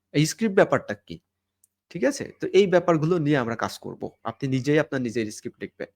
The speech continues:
ইক-, স্ক্রিপ্ট ছাড়াও আপনি কথা বলতে পারবেন, কোনো সমস্যা নাই। ঠিক আছে? আচ্ছা, এরপর হচ্ছে পাঁচ নাম্বার হচ্ছে যে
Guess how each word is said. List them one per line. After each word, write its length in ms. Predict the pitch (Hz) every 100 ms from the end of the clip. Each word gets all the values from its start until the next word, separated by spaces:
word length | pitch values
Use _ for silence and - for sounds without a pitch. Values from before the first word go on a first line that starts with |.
| _ _ -
ইক-, 440 | 123 - - 139
স্ক্রিপ্ট 320 | - 170 170
ছাড়াও 300 | - 117 156
আপনি 160 | 160 147
কথা 200 | 117 110
বলতে 240 | 104 98
পারবেন, 340 | 104 104 101 -
কোনো 180 | 147 156
সমস্যা 440 | 139 110 110 104
নাই। 120 | - - _ _ _ _ -
ঠিক 100 | 156
আছে? 180 | - - _ - - _
আচ্ছা, 200 | 110 -
এরপর 260 | - 180 196
হচ্ছে 160 | 202 208
পাঁচ 220 | 151 151 170
নাম্বার 200 | 165 180
হচ্ছে 200 | 175 175
যে 200 | 190